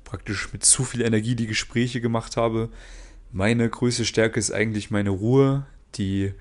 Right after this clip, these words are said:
dieser entspannte Vibe, den ich grad im Alltag sehr schön bringen kann, wo die Frauen auch sehr gut drauf reagieren, weil das einfach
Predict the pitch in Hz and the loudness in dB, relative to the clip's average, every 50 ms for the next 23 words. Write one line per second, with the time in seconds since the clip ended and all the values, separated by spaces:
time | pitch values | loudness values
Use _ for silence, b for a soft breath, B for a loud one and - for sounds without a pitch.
0 | b b b b b b b b b b b - - _ - - 101 101 104 101 | b b b b b b b b b b b -20 -20 _ -12 -8 -4 -2 -2 0
1 | 101 - - - 104 104 113 - 117 95 90 90 92 104 120 123 - - 110 104 | 0 -2 0 0 0 0 2 0 0 0 2 4 6 6 4 4 2 -2 -2 0
2 | 104 98 - - - 104 101 - 104 101 - 107 - - 120 113 107 107 101 107 | 0 -2 -4 -2 -2 -2 -2 -2 -6 -2 0 0 0 2 0 -2 -2 0 0 0
3 | 107 104 - 110 104 101 - 113 110 113 104 - 113 107 104 104 104 98 95 95 | 0 0 0 -4 -4 -2 -2 -2 -2 -2 -2 -2 -2 -2 0 -2 -2 -4 -4 -6
4 | 95 95 98 98 - - - 92 101 110 110 113 107 98 98 101 - 101 107 107 | -6 -8 -8 -10 -10 -6 -2 -2 0 0 0 0 -2 -2 -2 0 2 2 2 0
5 | 110 110 107 - - - 107 104 98 - - - - 104 104 110 101 107 113 117 | -2 -6 -6 -4 0 2 2 2 0 -2 -8 -4 0 2 2 2 2 2 0 0
6 | 127 127 117 104 101 98 101 98 - - 107 101 - 107 98 - | 0 0 0 0 0 0 0 -2 -2 -4 -6 -6 -6 -8 -8 -8